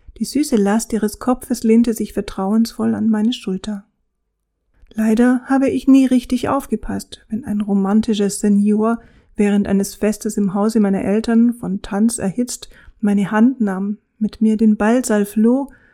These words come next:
und mir anschließend in der Verschwiegenheit des Gartens den Sternenhimmel erklären wollte, während er mich dabei wie zufällig umarmte. Mehr als den Abendstern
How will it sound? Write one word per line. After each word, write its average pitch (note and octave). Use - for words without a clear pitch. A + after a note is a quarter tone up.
und C4+
mir B3
anschließend C4
in G3+
der G3
Verschwiegenheit G#3+
des -
Gartens G#3+
den A#3+
Sternenhimmel G#3
erklären G#3+
wollte, A3+
während G#3
er F#3
mich G3
dabei F3+
wie A#3
zufällig G#3
umarmte. G#3
Mehr A#3+
als G#3
den A3+
Abendstern A#3+